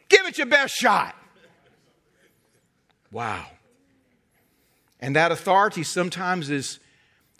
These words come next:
as simple as represented as our authority to choose. I mean, isn't this the great American battle cry? The rights, including the power of choice,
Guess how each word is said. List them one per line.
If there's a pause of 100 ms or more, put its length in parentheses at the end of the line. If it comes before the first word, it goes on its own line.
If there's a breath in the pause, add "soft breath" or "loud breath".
(140)
as
simple
as
represented
as
our
authority
to
choose. (1700)
I
mean,
isn't
this
the
great
American
battle
cry? (1800)
The
rights,
including
the
power
of
choice,